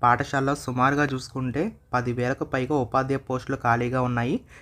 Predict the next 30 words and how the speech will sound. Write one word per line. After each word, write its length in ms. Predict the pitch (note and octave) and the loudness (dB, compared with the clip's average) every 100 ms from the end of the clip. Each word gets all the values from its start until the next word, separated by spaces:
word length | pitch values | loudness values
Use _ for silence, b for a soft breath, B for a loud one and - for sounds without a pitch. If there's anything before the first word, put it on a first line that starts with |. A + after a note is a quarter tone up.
| B - | B -2
గత 220 | B2 A#2 | 0 0
నెల 260 | C3 C3 D3 | 0 2 2
ఇరవై 260 | B2+ A#2+ C3+ | 0 -2 0
ఆరు 180 | C#3 C3+ | 0 0
వరకు 220 | B2+ C#3+ | 0 -2
చేపట్టిన 540 | C#3+ C3 B2+ B2+ - | -2 -6 -2 -4 -2
ఉపాధ్యాయుల 580 | E3 C3 - B2+ C3 C3+ | -2 -2 -2 -2 0 -2
పదోన్నతులు 680 | D3 B2+ B2 B2+ B2 C3 D3 | 0 0 0 0 -2 0 0
మూలంగా 580 | D3+ B2 B2 A#2+ A#2+ A#2 | 2 0 0 2 2 0
నాలుగు 340 | B2+ A#2 A#2+ B2 | 2 2 2 0
వేల 140 | B2+ | 0
ఐదు 180 | B2 B2 | 0 0
వందలు 400 | B2 A#2+ A#2 A2 - - | -2 0 0 -2 -6 -2
పోస్టులు 340 | B2+ B2 D3+ D3 | 0 0 -4 0
ఖాళీ 240 | A#2+ A#2+ | 0 2
అయ్యాయి. 320 | A#2+ A#2 B2+ B3+ B B B B | 0 0 0 -2 B B B B
So, 120 | - E3 | -2 0
దీంతో 380 | C3+ C#3+ D#3 | 0 0 0
పాటు 300 | D#3+ D3+ D3 | 4 4 2
ప్రతి 340 | E3 C#3+ B2 D3+ | -2 -4 0 0
ఏడాది 380 | C#3 C3+ C#3 D3 | 2 2 2 0
మాదిరిగానే 640 | C3+ B2 B2+ B2 B2 D#3+ - | 0 0 0 -2 -2 -4 -4
ఈ 160 | D3 D#3+ | 0 2
ఏడాది 320 | C3 B2+ C3 | 4 2 0
కూడా 200 | B2+ D#3 | 0 0
పదవీ 400 | - B2+ C3+ D#3+ | 0 0 2 0
విరమణ 360 | D3 C3 C3 | 0 -2 -2
పొందే 320 | C3 - B2+ C#3 | -2 -4 -2 0
ఉపాధ్యాయుల 500 | B2+ A#2 C3 C3 C3 | -2 -2 -4 -2 -2
సంఖ్య 400 | B2+ B2 C#3 | -4 -4 -2